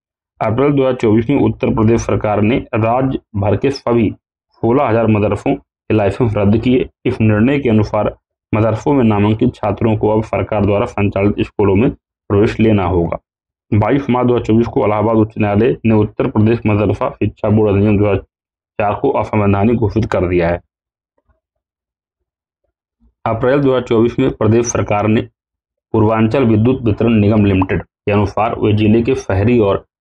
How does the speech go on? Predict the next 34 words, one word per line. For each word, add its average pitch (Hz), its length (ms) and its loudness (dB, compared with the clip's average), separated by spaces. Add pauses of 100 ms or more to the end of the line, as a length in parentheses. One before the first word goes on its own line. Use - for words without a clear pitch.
(200)
ग्रामीण 104 360 2
दोनों 110 260 2
क्षेत्रों 104 420 -4
को 107 140 -2
cover 98 240 0
करते 95 380 -4
हुए 98 160 2 (440)
प्रयागराज 107 480 0
में 120 120 2
चौबीस 110 380 -2
घंटे 92 380 0 (260)
विद्युत 107 480 2 (260)
आपूर्ति 101 460 0
गारंटी 98 420 0
दे 107 180 2
रहे 85 140 -2
हैं। 80 180 -6 (460)
खराब 127 240 -4
ट्रांसफार्मरों 110 600 -2
के 120 80 0
कारण 104 240 -2
होने 98 260 0
वाली 95 260 2
विद्युत 104 240 -2
कटौती 98 400 -2
को 101 140 0
रोकने 95 300 0
के - 140 -6
लिए 101 200 0 (440)
प्रयागराज 117 400 0
के 131 120 -2
शहरी 110 320 0
क्षेत्र - 320 -6
को 135 180 0